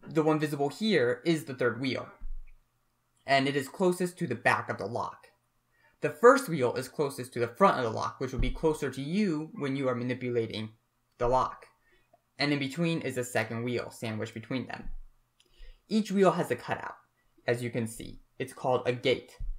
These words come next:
Gates correspond to a number in the combination.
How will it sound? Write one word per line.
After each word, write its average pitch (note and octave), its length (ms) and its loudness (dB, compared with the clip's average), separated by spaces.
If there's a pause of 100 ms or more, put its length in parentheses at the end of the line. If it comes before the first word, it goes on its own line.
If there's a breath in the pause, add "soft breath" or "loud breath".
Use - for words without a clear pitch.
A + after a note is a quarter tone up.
(180)
Gates G3 240 8
correspond E3 680 4
to D3 80 -6
a C3 60 0
number A2+ 480 0
in D3 100 0
the C3+ 60 -2
combination. C3 800 -4